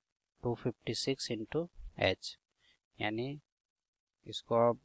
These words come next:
डिवाइड देंगे सिक्स नाइन वन टू divided by two fifty six will be equal to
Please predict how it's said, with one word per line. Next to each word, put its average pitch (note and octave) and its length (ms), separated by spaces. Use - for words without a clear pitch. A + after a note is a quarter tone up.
डिवाइड A2 380
देंगे A2 380
सिक्स - 640
नाइन A2 560
वन G#2+ 420
टू A2+ 360
divided G#2 580
by A2 120
two B2+ 120
fifty - 400
six - 420
will G#2 220
be G#2+ 120
equal G#2 360
to E3 100